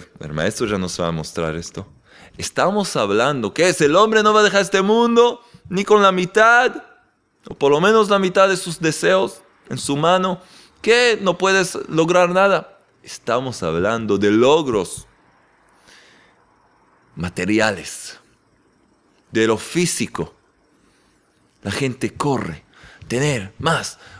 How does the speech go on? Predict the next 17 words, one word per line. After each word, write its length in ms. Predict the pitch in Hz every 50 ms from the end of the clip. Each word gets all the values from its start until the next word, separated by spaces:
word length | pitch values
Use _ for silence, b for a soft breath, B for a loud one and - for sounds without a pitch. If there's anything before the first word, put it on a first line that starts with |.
| B B
otro 260 | - 170 190 185 185
apartamento, 680 | 151 - 139 113 - 113 104 98 90 82 - - 76 B B B B 117 117
otro 320 | - 165 202 202 208 214
automóvil, 640 | 202 196 202 185 165 143 127 110 95 87 78 71 - B B B B B
más 560 | - - 156 185 208 214 208 196 175 - -
posesiones, 720 | - - 165 147 143 127 - - 117 101 98 104 117 120
más 260 | 147 190 208 214 202 196
dinero, 440 | 220 226 220 196 156 127 107 98
más 280 | 104 165 208 233 226 185
esto, 220 | 202 185 160 180
más... 200 | 180 185 180 175 -
¿y 160 | 254 277 285
al 140 | 254 247 240
final 400 | - - 208 208 214 214 208 190
qué? 280 | - 196 180 170 170 _ _ _ _ _ _
¿Y 220 | - 208 220 226 208
qué? 400 | - 208 202 185 170 170 _